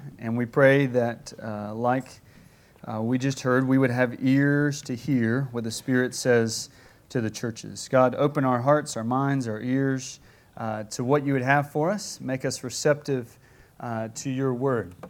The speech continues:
Father, we know that on our own, there is nothing we can conquer, but you have conquered all. And so we trust in you today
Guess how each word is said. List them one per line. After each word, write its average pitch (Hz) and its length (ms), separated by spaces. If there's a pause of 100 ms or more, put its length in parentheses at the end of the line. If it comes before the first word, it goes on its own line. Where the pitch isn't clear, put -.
(240)
Father, 123 240
we 131 140
know 135 240
that 120 240
on 143 120
our 131 200
own, 165 260 (380)
there 135 160
is 110 160
nothing 127 420
we 131 100
can 123 340
conquer, 131 520 (480)
but 120 400
you 139 200
have 147 180
conquered 147 360
all. 143 280 (180)
And 117 160
so 127 140
we 120 120
trust 135 360
in 123 120
you 131 140
today 113 420